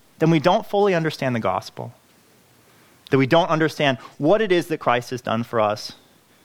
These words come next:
just how glorious this good news is. And so he, he presents them as questions that we may answer,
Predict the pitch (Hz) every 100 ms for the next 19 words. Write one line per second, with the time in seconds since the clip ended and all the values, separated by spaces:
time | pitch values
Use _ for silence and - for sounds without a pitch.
0 | _ _ - 202 - - 147 139 127 156
1 | 175 170 156 139 - 131 - 120 113 101
2 | 98 - - - _ _ _ _ _ _
3 | _ _ _ _ - 165 156 403 - -
4 | - _ _ _ 131 135 190 147 131 156
5 | 170 - 170 180 214 202 - 151 - 143
6 | 131 120 117 117 107 107 113 127 - 120
7 | 107